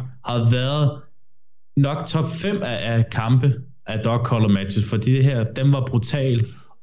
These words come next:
og også mindeværdig, fordi det var jo Brody Lees aller sidste kamp. Og så vidt jeg kunne forstå det, så kæmpede faktisk Brody Lee, mens han var syg.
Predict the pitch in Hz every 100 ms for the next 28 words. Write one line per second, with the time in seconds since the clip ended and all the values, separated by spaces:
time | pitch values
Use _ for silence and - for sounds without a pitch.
0 | - 120 90 131 135 147 135 135 156 131
1 | 107 101 101 117 117 110 117 117 113 104
2 | 95 117 113 117 110 127 135 - - 147
3 | 120 127 - 127 - 110 123 127 - -
4 | - - - - - - - - - 123
5 | 117 120 135 131 127 127 104 131 123 98
6 | - 123 110 98 - 127 147 131 - 117
7 | 156 127 - 113 101 104 117 117 123 -
8 | 110 101 - 131 127 -